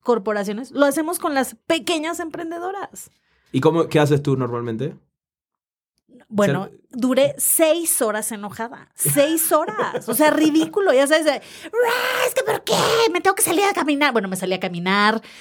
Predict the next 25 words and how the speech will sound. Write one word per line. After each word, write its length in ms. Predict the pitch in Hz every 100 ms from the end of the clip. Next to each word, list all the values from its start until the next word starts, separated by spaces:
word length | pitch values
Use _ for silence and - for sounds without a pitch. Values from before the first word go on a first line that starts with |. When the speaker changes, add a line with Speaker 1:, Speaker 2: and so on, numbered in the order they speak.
| - -
Speaker 1:
me 120 | 226
la 120 | 214
pasé 220 | 196 196
diciendo, 260 | 214 247 262
"Es 80 | 320
que 120 | 480
¿por 280 | 480 403 -
qué 140 | 381
me 120 | 403
dan 140 | 370 359
ganas 240 | 381 392
de 80 | 359
decirle 340 | 277 - 359 440 453 480 480 480 - - 285 -
que?". 320 | 294 262 -
O 140 | 240 208
sea, 100 | 202
imagínate, 400 | 185 190 170 -
según 360 | - 208 233 254
yo, 140 | 240
mi 80 | 247
respuesta 500 | 190 - 196 185 208
pasivo-agresiva 680 | 170 - 170 165 165 180 190
iba 140 | 185
a 20 | 156
ser, 240 | 139